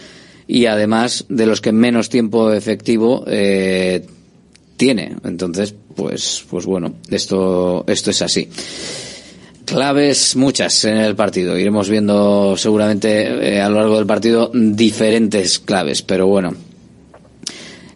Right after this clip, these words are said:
Más cosas que nos preguntan los oyentes. ¿Sabemos cómo va a estar el césped de San Mamés para tantos partidos? Pues lo,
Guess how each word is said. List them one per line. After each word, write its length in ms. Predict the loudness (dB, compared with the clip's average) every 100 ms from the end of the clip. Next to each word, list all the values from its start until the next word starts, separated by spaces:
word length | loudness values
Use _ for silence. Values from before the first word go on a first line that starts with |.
| -8 2
Más 360 | 4 2 0
cosas 640 | 0 0 2 0 0 -2 0
que 160 | 2
nos 160 | 2 2
preguntan 400 | 2 2 2 0
los 160 | 0 2
oyentes. 560 | 2 2 -2 -6 -8
¿Sabemos 420 | -6 0 2 2
cómo 220 | 2 2 2
va 60 |
a 40 | 0
estar 220 | 0 0
el 120 | 0
césped 360 | 0 -2 -2 -2
de 280 | -2 -2 -4
San 220 | -4 -4
Mamés 320 | -2 -2 -2
para 240 | -2 -2 -2
tantos 300 | -4 -4 -4
partidos? 560 | -6 -2 0 0 -2
Pues 200 | -4 -2
lo, 560 | 0 2 0 0 -2